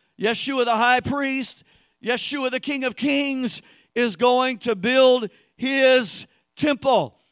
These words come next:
Ephesians two nineteen through twenty-two says this, "Now, therefore, you are no longer strangers and foreigners,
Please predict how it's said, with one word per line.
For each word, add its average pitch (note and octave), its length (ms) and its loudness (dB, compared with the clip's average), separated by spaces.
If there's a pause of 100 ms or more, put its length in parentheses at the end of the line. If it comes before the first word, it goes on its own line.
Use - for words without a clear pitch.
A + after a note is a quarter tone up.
(180)
Ephesians A#3 760 -4
two C#4+ 160 -2
nineteen B3+ 500 -2
through A3+ 200 -10
twenty-two B3 560 -6
says G#3 320 -6
this, G#3+ 400 -2 (1000)
"Now, C4 460 -2
therefore, C#4 580 -2
you C#4 200 -8
are C4+ 60 -2
no B3 160 -2
longer B3 280 -2
strangers C4+ 540 -4
and A3+ 160 -4
foreigners, C#4 840 -6